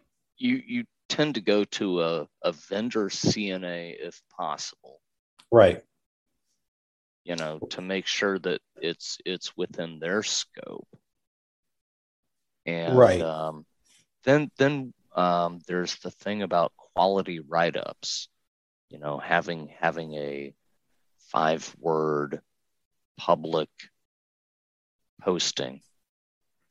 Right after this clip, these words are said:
Speaker 1: just saying, "This is this." Um, that's not what you do, is it?
Speaker 2: No, one of the things that got me, uh, as a guinea pig in the, in the C V E program was that the folks at,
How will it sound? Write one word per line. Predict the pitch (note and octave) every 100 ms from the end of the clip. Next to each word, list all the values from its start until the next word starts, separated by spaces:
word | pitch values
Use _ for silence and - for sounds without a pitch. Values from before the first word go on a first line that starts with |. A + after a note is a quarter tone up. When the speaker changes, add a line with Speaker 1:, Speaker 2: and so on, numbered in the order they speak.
| -
Speaker 1:
just | E2 D#2+
saying, | - D#2 D#2+ D2+ C#2+
"This | F#2+ F#2 -
is | E2 - -
this." | E2 C#2+ D2 - - - _ _ _ - -
Um, | - D#2 D2 D2
that's | F#2 G#2+ - -
not | A2+ C#3+
what | - F#2+
you | G#2+ A2+
do, | B2 A2+ D#2+ C#2
is | D2+ E3+
it? | A#3+ - _ _ _ _ _ _ _ _ _ -
Speaker 2:
No, | E3+
one | C#3+ C#3
of | C#3
the |
things | B2+ C3+ C3 A#2+
that | G#2+ G2 - G#2+
got | G#2 G#2+ G#2+ F2
me, | G2+ G2 G2 - -
uh, | - - G1+ - - _
as | F#2+ F2+
a | F#2 E2+ G2 - - - -
guinea | B2 A#2
pig | A#2 A2 G2
in | F#2+
the, | F2+ - -
in | F#2
the | F2 -
C | - A#2
V | G#2+ A2+
E |
program | A2+ A2 G2 F#2+ F#2
was | F2+
that | F2+ E2 - _ _ -
the | G#2+ G2 F#2+ F#2 - _ _ _ _ _ _ _ _ - - _
folks | C3+ C3 B2+ -
at, | A2